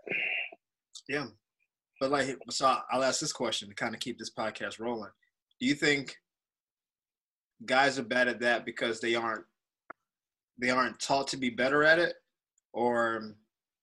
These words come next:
I don't know, it's supposed to be a two-part question. All right, but maybe I'll ask it, maybe I'll ask it this way. Do you think women are better at that than guys are because it's biological, or do you think women are taught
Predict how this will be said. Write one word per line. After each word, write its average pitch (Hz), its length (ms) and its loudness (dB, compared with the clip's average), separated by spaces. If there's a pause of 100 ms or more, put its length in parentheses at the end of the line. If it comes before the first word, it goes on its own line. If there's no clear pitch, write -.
(1200)
I - 40 -2
don't 160 100 -8
know, 113 100 -4
it's 113 200 -6
supposed 170 200 -2
to 147 80 -4
be - 20 0
a - 40 -12
two-part 117 280 -4
question. 98 280 -8 (1160)
All 151 80 4
right, 131 240 4
but 143 120 -4
maybe 151 100 4
I'll 151 140 10
ask 143 100 2
it, 131 160 -4
maybe 139 140 4
I'll 143 80 6
ask 135 180 2
it 120 60 0
this 117 160 -2
way. 98 160 -6 (300)
Do 131 80 2
you 147 80 4
think 131 340 4
women 160 260 4
are 151 80 6
better 139 280 8
at 120 160 6
that 120 180 4
than 110 160 -4
guys 131 340 4
are 135 220 8
because 120 480 0
it's 117 160 -8
biological, 127 720 2
or 131 140 2
do 127 80 4
you 131 80 2
think 117 280 0
women 117 240 0
are 110 60 0
taught 120 480 4